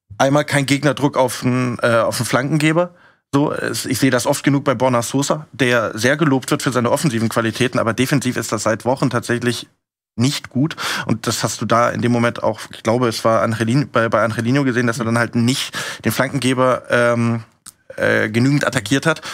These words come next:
Und beim zwei zu eins, es war ein, es war eine Traum-, äh, zwei zu null, das war eine Traumvorlage von Mecha. Das war halt wirklich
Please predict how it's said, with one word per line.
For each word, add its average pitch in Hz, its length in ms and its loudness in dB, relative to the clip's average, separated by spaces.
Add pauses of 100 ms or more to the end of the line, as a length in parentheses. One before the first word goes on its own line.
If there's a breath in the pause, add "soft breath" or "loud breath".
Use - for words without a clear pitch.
(160 loud breath)
Und 120 140 0
beim 113 160 2
zwei 139 240 0
zu - 120 0
eins, 139 220 2
es 120 140 -4
war 120 100 4
ein, 120 160 -2
es - 160 -6
war 120 80 2
eine 117 240 0
Traum-, 156 340 2 (140)
äh, 123 140 2
zwei 131 180 0
zu 120 140 -2
null, 139 160 4
das 127 100 -2
war 120 60 2
eine 120 100 0
Traumvorlage 156 680 2
von 127 200 0
Mecha. 127 300 2
Das 110 160 -6
war 120 100 4
halt 120 180 -2
wirklich 120 320 -4